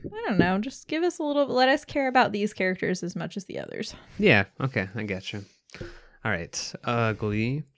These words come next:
Speaker 2: Um, eh, it's not necessarily ugly, but man, if you hate, uh, there, there's some cringy moments with Morgan there. So if you don't like cringe, you're gonna get some cringy stuff with him and his whole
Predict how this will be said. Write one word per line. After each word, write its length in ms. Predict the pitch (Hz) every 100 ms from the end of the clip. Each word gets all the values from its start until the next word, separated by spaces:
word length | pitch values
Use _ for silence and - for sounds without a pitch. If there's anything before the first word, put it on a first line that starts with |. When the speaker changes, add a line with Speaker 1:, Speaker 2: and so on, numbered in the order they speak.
| _ _ - -
Speaker 2:
Um, 640 | 135 143 143 139 131 120 104 - - - - _ - - - - - -
eh, 300 | - 233 202
it's 160 | 151 -
not 180 | 185 156
necessarily 560 | 120 107 113 107 104
ugly, 340 | 101 110 107 104
but 320 | 101 98 101
man, 340 | 101 113 113
if 120 | 107 127
you 140 | 123
hate, 640 | 117 110 95 - - - -
uh, 340 | 90 87 - - - - - - - - _
there, 200 | - 120 117
there's 160 | 131
some 140 | 135 113
cringy 320 | 127 113 107
moments 380 | 104 98 92 -
with 140 | 90
Morgan 400 | 95 95 92 90
there. 240 | 90 90
So 160 | 85 101
if 80 | 95
you 80 | 101
don't 180 | 104
like 200 | 101 101
cringe, 340 | - 107 98 95
you're 80 | 98
gonna 200 | 95 92
get 280 | 95 95 -
some 180 | -
cringy 600 | 98 101 98 98 98 95 95
stuff 320 | - 107 95
with 140 | 98
him 180 | 107 98
and 120 | 95
his 280 | 98 98 95
whole 360 | 107 101 95